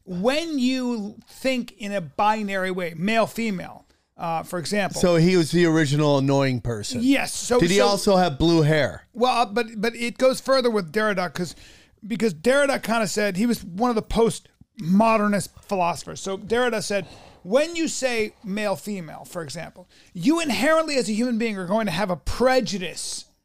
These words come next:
Speaker 1: for one or the other, right? You're gonna have a pre-, you're,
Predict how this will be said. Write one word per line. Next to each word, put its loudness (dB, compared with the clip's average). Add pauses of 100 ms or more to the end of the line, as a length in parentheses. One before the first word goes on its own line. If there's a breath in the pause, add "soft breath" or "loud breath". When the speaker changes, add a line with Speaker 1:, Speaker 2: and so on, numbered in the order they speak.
(140)
Speaker 1:
for 2
one 0
or -4
the -6
other, -6 (100)
right? 0 (300 soft breath)
You're -2
gonna 0
have -2
a 0
pre-, -4
you're, -2